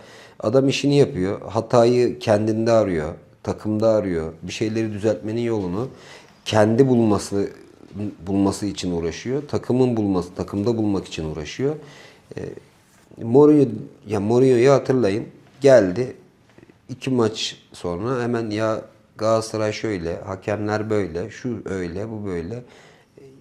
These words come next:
Aynı ortam Tedesco için de geçerli.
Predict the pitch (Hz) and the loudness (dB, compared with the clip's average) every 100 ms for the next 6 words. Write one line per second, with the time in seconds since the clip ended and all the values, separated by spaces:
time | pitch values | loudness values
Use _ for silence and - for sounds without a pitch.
0 | - 127 135 139 113 104 - 131 - - | -2 2 4 2 2 0 2 0 0 -10
1 | - - 117 120 120 117 107 104 98 90 | -18 -4 0 0 0 -4 -2 -4 -4 -4
2 | 87 - 80 101 131 | -6 -6 -8 -6 -10